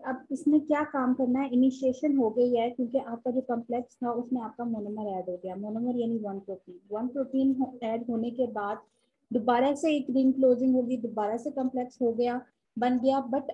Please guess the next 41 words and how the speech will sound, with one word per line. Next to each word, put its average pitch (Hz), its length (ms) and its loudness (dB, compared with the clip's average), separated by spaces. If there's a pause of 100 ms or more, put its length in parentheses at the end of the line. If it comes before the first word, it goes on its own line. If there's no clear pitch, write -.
(100)
अब 247 220 -2
वो 294 140 2
जो 302 120 0
complex 247 540 -4
है 269 100 2
वो 277 220 0
आपका 247 340 -4
active 262 360 -2
complex 226 480 -6
है, 254 100 2
क्योंकि 262 280 -2
वो 262 160 0
monomer 226 500 2
containing 190 540 -10
है। 185 80 -20 (680)
अब 339 220 2 (100)
आपने 311 360 4
इस 311 180 -4
complex 294 560 0
की 302 240 0
या 294 140 2
इस 302 180 -4
transition 269 520 0
state 247 420 0
की 302 200 -2
opening 269 380 4
करनी 185 340 -6
है। 185 120 -14
अब - 80 -16 (180)
opening 302 540 4
आपने 277 280 0
कहाँ 285 320 0
से 311 140 -6
करनी 226 380 -6
है? 262 160 -4 (100)
Opening 277 360 0
आपकी 262 300 -4
basically 262 520 -2
होगी 240 280 -2
between 247 380 -6
this 269 120 -8